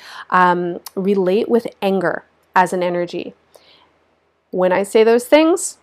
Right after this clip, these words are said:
what comes up for you? Mars and Aries energy also calls us to pay attention to our desire, our sexual desire and our worldly desire, what it is that we want and who it is and how it is that we want something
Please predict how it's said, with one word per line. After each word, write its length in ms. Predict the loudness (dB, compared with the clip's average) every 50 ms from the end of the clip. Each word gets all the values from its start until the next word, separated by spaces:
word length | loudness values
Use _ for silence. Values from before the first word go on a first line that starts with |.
| _ -18
what 380 | -14 -4 0 2 2 2 0
comes 260 | 0 -2 -2 0 0
up 120 | 0 -2 -2
for 160 | -4 -6 -4
you? 300 | -2 0 -2 -2 -2 -4 _ _ _ _ _ _ _ _ -20 -20 -20 -20 -20 _ -8
Mars 300 | -4 -2 -2 -2 0 0
and 80 | 0
Aries 260 | 0 2 2 2 2 2
energy 400 | 2 2 2 2 0 0 -2 0
also 360 | 0 0 0 0 0 -2 -4
calls 380 | -2 0 0 0 2 2 2 0
us 120 | -2 -2 -2
to 120 | -4 -4
pay 220 | -4 -2 0 0
attention 480 | 0 0 -2 -4 -4 -4 -2 -4 -4 -4
to 160 | -2 -2 0
our 280 | 2 4 4 4 2 2
desire, 800 | -2 -4 -8 -8 -4 0 2 4 6 6 6 6 4 4 -2 -8 _ -20 -20 -20 -20 -16 _
our 80 | -12 -12
sexual 520 | -10 -6 -4 -4 -2 -2 0 0 2 2
desire 600 | 2 2 2 4 6 6 6 6 6 4 4 2 0 -2
and 160 | -4 -4 -2
our 160 | -2 -2 -2
worldly 480 | 0 0 2 2 2 2 0 -2 -4 -4
desire, 500 | -4 -6 -4 -4 -4 -4 -4 -6 -6 -6
what 320 | -2 2 2 2 4 4
it 180 | 2 2 2 0
is 220 | 0 0 0 0
that 180 | -2 -4 -2 -4
we 160 | -6 -6 -4
want 360 | -4 0 0 2 2 0 0
and 140 | -4 -6 -8
who 240 | -6 -2 2 4 4
it 100 | 4 4
is 240 | 4 2 0 -2 -4
and 140 | -6 -8 -4
how 280 | 2 4 4 4 4
it 80 | 2 0
is 220 | -2 -4 -4 -4
that 160 | -4 -4 -4
we 120 | -4 -4 -4
want 280 | -4 -2 -4 -4 -4
something 520 | -6 -10 -10 -10 -10 -10 -8 -8 -8 -10